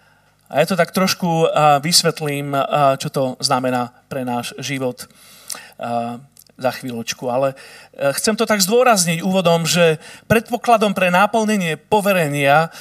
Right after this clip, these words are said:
je skupina Ježišových nasledovníkov, ktorí budú mobilní,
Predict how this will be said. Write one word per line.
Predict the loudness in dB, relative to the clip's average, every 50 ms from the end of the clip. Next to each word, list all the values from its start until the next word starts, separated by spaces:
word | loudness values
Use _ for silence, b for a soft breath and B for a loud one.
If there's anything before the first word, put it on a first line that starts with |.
| B B B
je | 0
skupina | 2 2 2 0 -2 -2 0 2 4 4 4
Ježišových | 4 2 0 0 0 0 0 0 0 0 0 2
nasledovníkov, | 2 4 4 2 0 0 0 0 0 0 0 -2 -2 -2 -2 -2 -2
ktorí | -2 -2 0 0 2 2 2
budú | 2 0 0 0
mobilní, | -2 -2 -2 -2 -2 -4 -4 -4 -6 -6 -8 -8 -10 -12 -18 -20